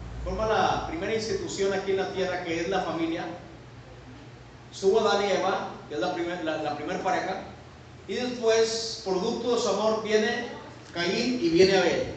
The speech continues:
Abel. ¿Sí? Conocemos, nosotros conocemos la historia de esa pareja. Más adelante viene Seth, y así sucesivamente.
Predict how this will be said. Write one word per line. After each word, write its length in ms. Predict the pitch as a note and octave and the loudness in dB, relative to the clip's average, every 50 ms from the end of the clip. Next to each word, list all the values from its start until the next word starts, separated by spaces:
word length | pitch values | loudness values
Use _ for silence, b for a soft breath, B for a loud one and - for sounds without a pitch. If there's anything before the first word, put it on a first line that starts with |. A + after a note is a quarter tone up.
| - - | -6 -4
Abel. 400 | C#3+ F3 F#3+ F3+ E3 D#3 - - - - - - - - - - - - - - - - | 2 4 4 4 4 2 -4 -6 -8 -10 -14 -16 -16 -16 -16 -16 -14 -14 -14 -16 -14 -14
¿Sí? 800 | - B2 B2+ B2 A#2 - - - - - - - - - - | -12 -12 -12 -12 -12 -14 -16 -16 -16 -16 -16 -16 -18 -12 0
Conocemos, 640 | - B3+ B3+ - - G#3+ A3+ A3+ A3 A3 A3+ A3 F3 F3+ F3 F3+ F3+ | 2 4 4 4 4 4 2 2 2 0 -2 -4 -4 -4 -4 -2 -2
nosotros 360 | F#3 F#3+ G#3+ A3+ A3 A3 - | -2 0 -2 -2 -2 -2 -2
conocemos 540 | A3+ A3 G3 F#3+ G#3+ G#3+ G#3+ G#3 F#3+ - - B B B B | 0 0 2 2 2 0 0 0 -2 -4 -8 B B B B
la 120 | D#3 E3+ E3+ | -2 0 0
historia 520 | D#3+ - - - A#3 A3+ A#3+ - D3+ - | 0 0 -2 0 0 2 2 4 6 6
de 80 | G3 - | 6 6
esa 180 | - G3 - - | 4 2 0 0
pareja. 240 | D#3+ - - - - - B B B B - | 0 -2 -2 -4 -6 -8 B B B B -4
Más 180 | G3 G#3+ G#3+ | -2 -2 0
adelante 440 | A#3+ A#3 G#3 G3+ G#3+ G#3+ G#3+ G#3+ G#3+ | 2 4 4 4 4 4 2 2 2
viene 220 | G3 G#3 G#3 G3+ F3+ | 2 2 2 2 2
Seth, 380 | - F3+ - - - - - - - - | 2 0 -2 -2 -4 -8 -12 -14 -14 -8
y 80 | D#3 F3 | -2 -2
así 380 | F#3 F3 - - A#3 B3 B3+ - | -2 0 -2 -4 -6 -6 -6 -6
sucesivamente. 840 | - G#3 F#3 F#3+ - G3 G3+ F#3 F3+ - - C3 - - C3+ | -6 -4 -2 -2 2 4 4 4 4 2 0 -2 -4 -6 -8